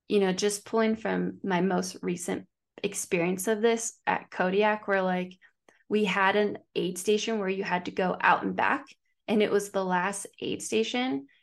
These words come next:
And I knew personally Bailey was still behind me.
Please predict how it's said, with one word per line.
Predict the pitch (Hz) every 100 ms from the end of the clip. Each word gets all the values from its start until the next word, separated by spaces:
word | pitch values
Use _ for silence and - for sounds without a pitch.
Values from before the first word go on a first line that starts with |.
| _
And | - 196
I | 190
knew | 196 208 208 208 202 -
personally | 190 185 - 202
Bailey | 190 180 185 185
was | 185
still | - 180
behind | 175 - - 240 208 220
me. | 285 349